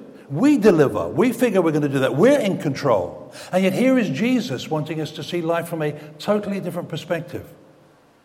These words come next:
That Jesus wants to see that God is the one who gives. He's the one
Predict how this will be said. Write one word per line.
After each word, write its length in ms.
That 240
Jesus 400
wants 280
to 60
see 240
that 300
God 260
is 140
the 80
one 240
who 140
gives. 360
He's 280
the 100
one 380